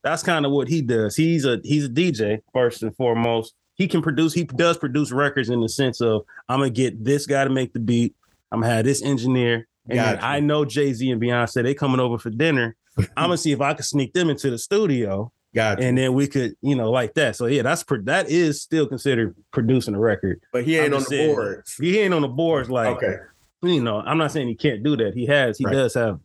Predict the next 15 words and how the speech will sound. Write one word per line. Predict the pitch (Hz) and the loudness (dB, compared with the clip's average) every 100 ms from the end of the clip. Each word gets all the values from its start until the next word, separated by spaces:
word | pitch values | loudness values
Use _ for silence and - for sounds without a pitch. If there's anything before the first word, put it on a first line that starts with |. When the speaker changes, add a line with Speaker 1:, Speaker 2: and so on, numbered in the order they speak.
| _ - | _ -2
Speaker 1:
credits, | 151 123 92 | 2 2 0
but | 95 101 95 | 0 0 2
Speaker 2:
Right. | - 98 92 | 0 -2 0
Speaker 1:
mostly | 139 151 135 127 | 0 0 0 0
it's, | 113 120 113 - - | 2 0 0 -2 -2
it's | 127 - | 0 0
like, | 127 120 110 - - - - _ _ | 2 2 2 -2 -20 -20 -20 _ _
"I'm | 123 | -2
gonna | 127 | -2
bring | 117 127 123 | 0 0 2
all | 123 | 2
these | 120 113 | 0 0
elements | 127 113 107 | 0 2 0
together." | 117 113 107 104 | -2 0 0 0
Like, | 120 123 104 | 2 0 -2